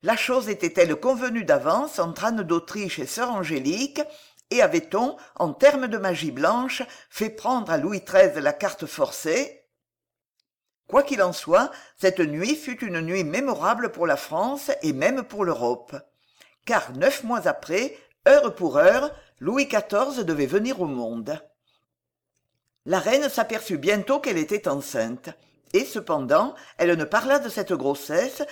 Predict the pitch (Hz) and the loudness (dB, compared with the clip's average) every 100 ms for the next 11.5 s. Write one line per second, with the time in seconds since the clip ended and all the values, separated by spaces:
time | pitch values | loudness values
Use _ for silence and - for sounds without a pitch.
0 | - - 330 302 - 254 262 254 180 240 | -6 0 2 2 -2 -4 -2 -4 -2 -4
1 | 285 202 - 180 220 226 170 156 127 123 | -4 -6 -6 -6 -6 -4 -4 -6 -6 -6
2 | 135 - - _ _ _ _ _ 147 151 | -8 -14 -20 _ _ _ _ _ 0 0
3 | 139 214 285 269 - - 175 226 285 170 | 0 0 0 -2 -2 -2 -4 -6 -4 0
4 | 196 175 196 240 147 - 127 113 156 - | 0 2 2 0 -2 -4 -4 -4 -8 -16
5 | _ _ _ _ _ _ _ - 185 - | _ _ _ _ _ _ _ -6 -6 -2
6 | 285 269 208 160 151 - 147 180 269 349 | 0 0 0 0 0 0 4 6 4 -6
7 | - _ - 180 185 254 180 151 254 226 | -14 _ -4 -2 -2 -4 -4 -2 0 0
8 | 214 196 262 175 - 123 - - _ _ | -2 -6 0 2 2 -2 -4 -10 _ _
9 | _ _ _ _ 175 226 269 180 - 220 | _ _ _ _ -6 -2 0 0 -2 -4
10 | 180 156 196 277 - 156 175 226 247 185 | -6 -4 -4 -2 -2 -2 -2 -4 -6 -4
11 | 147 - - 180 240 | -4 -4 -2 -2 -2